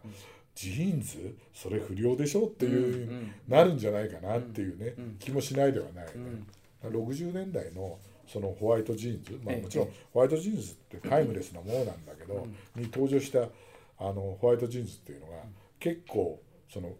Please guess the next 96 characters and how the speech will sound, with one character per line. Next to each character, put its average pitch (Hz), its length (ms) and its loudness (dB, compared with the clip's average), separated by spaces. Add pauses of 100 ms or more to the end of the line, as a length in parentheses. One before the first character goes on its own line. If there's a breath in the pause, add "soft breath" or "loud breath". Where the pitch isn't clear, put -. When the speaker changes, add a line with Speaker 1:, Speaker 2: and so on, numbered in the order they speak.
(200)
Speaker 2:
キ - 160 -6
ー 113 220 -2
に - 40 -10
な 85 140 -8
る - 60 -12
っ - 40 -18
て - 200 -12
い 135 80 -4
う 117 40 -6
か、 92 80 -4
Speaker 1:
う - 20 -4
ん、 - 40 -6
う - 20 -6
ん。 127 40 -4
Speaker 2:
時 123 80 -2
代 123 240 8
の 123 100 4
こ 120 500 2 (120)
う、 131 40 -12
Speaker 1:
う - 0 -
ん、 - 20 -10
う 117 40 -12
ん。 - 20 -14
Speaker 2:
か-、 - 120 -10
移 117 220 -4
り 110 120 -4
変 123 100 8
わ 98 120 2
る。 104 140 -4
Speaker 1:
う 123 60 -12
ん。 113 140 -12
Speaker 2:
だ 117 100 0
か 104 60 0
ら、 104 40 0
ア 110 40 -2
メ 165 100 2
リ 190 120 -2
カ 214 140 8
で 233 80 6
も 156 380 6 (260 loud breath)
西 113 200 -4
海 120 200 8
岸 85 220 -2
で 104 300 0 (280 soft breath)
売 104 80 -2
れ 107 140 2
な 101 120 -2
い 92 120 -6
ジ 95 120 -10
ー 107 120 -6
ン - 20 -8
ズ - 140 -12
を 95 260 0 (220 soft breath)
東 - 300 -4
海 107 200 0
岸 85 80 -8
で 78 80 -14
売 90 140 -8
ろ 117 140 2
う 117 40 -4
と 127 80 2
思 135 160 4
っ - 20 2
て 175 380 6 (160 loud breath)
ホ 113 120 6
ワ 120 100 12
イ 117 60 6
ト 92 80 -2
に 87 100 -8
し - 80 -10
た 104 80 2
っ 104 40 2
て 113 120 -6
い 113 40 -2
う 117 60 -2
ぐ 123 100 4
ら 113 100 6
い 98 60 2
だ 98 120 0
か 90 60 -6
ら、 104 40 -8
Speaker 1:
う - 20 -6
ん、 104 40 -6
う - 20 -6
ん、 120 160 2
う - 60 -2
ん。 104 80 -10 (360 loud breath)
Speaker 2:
ね、 135 300 0 (420 soft breath)
そ 160 100 0
う 175 40 0
い 180 40 -2
う 190 40 -4
意 190 40 -4
味 175 100 -4
で 113 80 0
は、 113 280 2